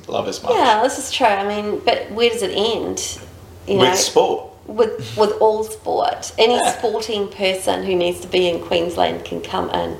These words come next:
Speaker 2: See, this is the problem. That's everyone, 'cause Australia is full of sportsmen.
Speaker 1: Oh, so, yeah, okay.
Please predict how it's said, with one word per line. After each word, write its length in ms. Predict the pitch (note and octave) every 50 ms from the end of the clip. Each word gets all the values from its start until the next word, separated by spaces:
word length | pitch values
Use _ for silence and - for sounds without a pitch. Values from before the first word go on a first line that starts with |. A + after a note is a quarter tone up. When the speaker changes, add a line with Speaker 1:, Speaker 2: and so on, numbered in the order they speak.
| - - - - - -
Speaker 2:
See, 140 | - B3+
this 200 | A3+ A#3+ C4+ C4+
is 80 | B3+ G#3
the 80 | - F#3
problem. 360 | - - A3+ A3 G#3 F3+ F3
That's 160 | F3+ F3 - F3
everyone, 420 | F3+ F3+ F#3 E3+ - - - - - - - - - - - - - - - -
'cause 240 | G3+ F3+ - - -
Australia 420 | - - - - G3 F#3+ F#3 F3 E3+
is 120 | E3+ E3+ -
full 180 | - F3+ E3+ E3+
of 60 | -
sportsmen. 680 | - - - - F#3+ - - - - - D#2+ D#2+ D#2 - - - - - - - - - - - - -
Speaker 1:
Oh, 120 | - G2 G2+
so, 160 | - - -
yeah, 220 | G2 - - G#3 - - - - - - - - - - -
okay. 300 | - - - - -